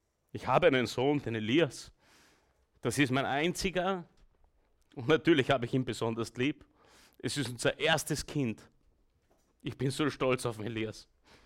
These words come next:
Ich liebe ihn so sehr. Aber das, was von Abraham hier erboten worden ist, was gebeten worden ist, ist gewaltig.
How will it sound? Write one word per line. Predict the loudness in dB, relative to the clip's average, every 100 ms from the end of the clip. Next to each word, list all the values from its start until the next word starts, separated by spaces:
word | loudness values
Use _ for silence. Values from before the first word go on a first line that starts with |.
| -20 -20 _ _ -10
Ich | -4
liebe | 4 4 4
ihn | 0
so | -2 -2 -2
sehr. | -2 -4 -2 -4 -8 _ _ _ _ _ _ _ -12 -12 -12 -20 _ _ _ -10
Aber | -8 -2
das, | 0 4
was | 4 2
von | 0 -6
Abraham | -4 0 4 4 4 2
hier | 2 0
erboten | 0 -2 -2 -2 -2 -4
worden | -4 -8
ist, | -10 -14 -14
was | -14
gebeten | -12 -8 -2 -2 -2
worden | -6 -8
ist, | -8 -6
ist | -6
gewaltig. | -4 -4 -2 -2 -6 -12 -14